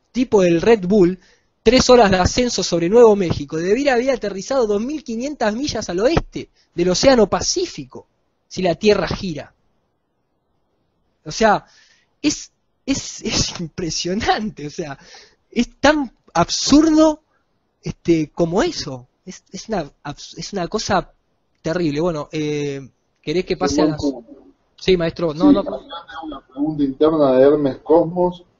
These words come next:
Speaker 2: que dice: "Yo muchas veces intenté meditar haciendo algo que se llama sun gazing y moon gazing, que se trata de ver, eh, fijo al sol y a la luna, respectivamente, y después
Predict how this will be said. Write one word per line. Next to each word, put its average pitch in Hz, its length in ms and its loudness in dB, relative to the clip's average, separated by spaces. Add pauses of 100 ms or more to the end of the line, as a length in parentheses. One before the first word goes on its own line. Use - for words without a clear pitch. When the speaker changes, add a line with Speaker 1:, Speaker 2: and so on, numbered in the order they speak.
(300)
Speaker 2:
que 110 80 0
dice: 123 640 4 (500)
"Yo 170 160 2
muchas 170 300 2
veces 170 340 2
intenté 131 480 -4
meditar 147 440 0
haciendo 143 680 2 (160)
algo 135 420 4
que 117 120 -6
se - 60 -16
llama 123 220 0
sun 123 280 -6
gazing 143 420 -2
y 120 60 -4
moon 127 280 -6
gazing, 107 500 -2
que 104 200 -8
se 107 140 -6
trata 135 440 4
de 117 140 4
ver, 127 340 6 (520)
eh, 104 680 4
fijo 135 300 0
al 123 80 2
sol 151 480 2
y 120 120 0
a 120 40 4
la 117 140 0
luna, 156 460 0 (280)
respectivamente, 135 880 -2
y 127 80 -2
después 127 600 2